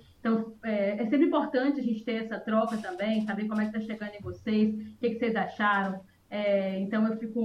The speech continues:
muito feliz e mandar um abraço aí pra Lia Ivete e pra Roberta. Obrigadão por ouvir a gente, tá aqui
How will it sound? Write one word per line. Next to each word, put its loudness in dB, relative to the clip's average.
muito 6
feliz 2
e 4
mandar 6
um 2
abraço 0
aí -4
pra 0
Lia -2
Ivete -2
e -6
pra -2
Roberta. 0
Obrigadão -6
por -12
ouvir -6
a -2
gente, -10
tá -6
aqui -8